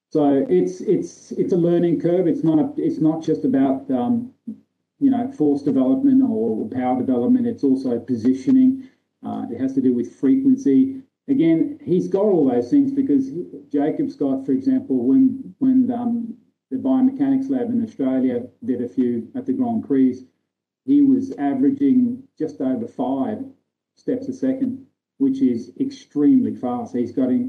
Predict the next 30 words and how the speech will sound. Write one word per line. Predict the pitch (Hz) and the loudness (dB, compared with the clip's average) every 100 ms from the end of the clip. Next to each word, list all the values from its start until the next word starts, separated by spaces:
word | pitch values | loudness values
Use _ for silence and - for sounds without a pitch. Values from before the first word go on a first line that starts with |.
| 139 | -6
very, | 107 160 151 | -4 0 2
very | 127 123 - | 2 0 -2
fast | 117 110 - | -6 -6 -6
turnover. | 139 131 135 131 120 | 0 2 4 2 0
He's | 117 - | -4 -4
got, | 120 113 - _ _ _ _ _ _ - | -4 -6 -10 _ _ _ _ _ _ -4
you | 226 | -4
know, | - | -4
he's, | - | -6
he's, | 131 131 131 - - 131 | -2 0 0 -4 -10 -4
he's | 120 107 | -4 -4
approaching | 135 135 156 139 139 127 | -10 -4 -2 -2 0 -2
twelve | - 143 131 | -2 0 2
meters | 127 117 - | 2 0 -4
per | 127 | -8
second | - 139 135 120 | -6 -2 0 0
in | 120 | 0
his | 110 | -4
top | 139 123 131 | -4 -4 -2
end | 120 123 | -2 -4
speed. | - 127 131 135 - - _ - | -2 2 2 2 -6 -16 _ -6
So | 156 | -2
the, | 139 165 165 | -2 -2 -2
the, | 180 - | -2 -2
it's | 202 214 | 0 2
all | 226 151 | 2 4
there. | 160 156 123 | 2 2 0
We | 131 147 | 0 0
just | 170 170 | -2 -2
gotta | 156 262 | -2 -4